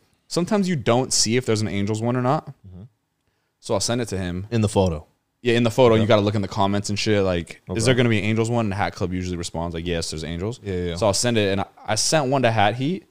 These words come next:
Speaker 1: I was like, "Yo, like, like,
Speaker 2: Which one
Speaker 1: try,
Speaker 2: was it?
Speaker 1: try to come through." Um, fuck, I can't. I got, I'll look for it after, 'cause I noticed I can't be, I can't keep doing that 'cause I do it all the time. But
Speaker 2: Get on your phone?
Speaker 1: yeah,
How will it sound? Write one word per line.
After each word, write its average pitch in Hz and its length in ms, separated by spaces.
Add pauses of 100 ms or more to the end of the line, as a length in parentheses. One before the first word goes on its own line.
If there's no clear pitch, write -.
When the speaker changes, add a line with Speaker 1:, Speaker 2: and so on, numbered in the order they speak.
(400)
Speaker 1:
I 87 60
was 90 60
like, 90 120
"Yo, 98 240
like, 87 380 (320)
like, 85 140 (180)
Speaker 2:
Which - 120
one 110 100
Speaker 1:
try, 110 160
Speaker 2:
was 113 160
it? - 120
Speaker 1:
try 107 160
to 95 60
come 98 160
through." 101 260 (520)
Um, 95 640
fuck, - 280
I 101 80
can't. - 160
I 113 60
got, 107 120
I'll 113 80
look 117 120
for 98 120
it 87 40
after, 85 340 (480)
'cause 92 160
I 92 80
noticed 90 280
I 92 80
can't 117 380
be, 95 240
I 123 100
can't 160 200
keep 139 160
doing 107 160
that 151 200
'cause 120 100
I 107 60
do 131 100
it 139 60
all 101 200
the 104 80
time. 117 320 (240)
But 98 220
Speaker 2:
Get 101 80
on 95 80
your 90 80
phone? 98 240 (400)
Speaker 1:
yeah, 87 320